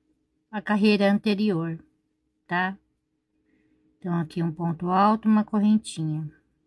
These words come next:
um ponto alto, uma correntinha. Aqui novamente, ponto alto, uma correntinha,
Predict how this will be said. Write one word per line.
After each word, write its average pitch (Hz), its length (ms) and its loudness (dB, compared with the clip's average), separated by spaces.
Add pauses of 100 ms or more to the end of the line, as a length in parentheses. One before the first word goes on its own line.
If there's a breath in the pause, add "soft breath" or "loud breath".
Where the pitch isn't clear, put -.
um 185 200 -8
ponto 170 560 -6
alto, 185 440 -2
uma 190 140 -2
correntinha. 175 760 -4 (1500)
Aqui 170 300 -10
novamente, 170 840 -2
ponto 160 460 -6
alto, 175 400 -2
uma 165 140 -2
correntinha, 202 1040 0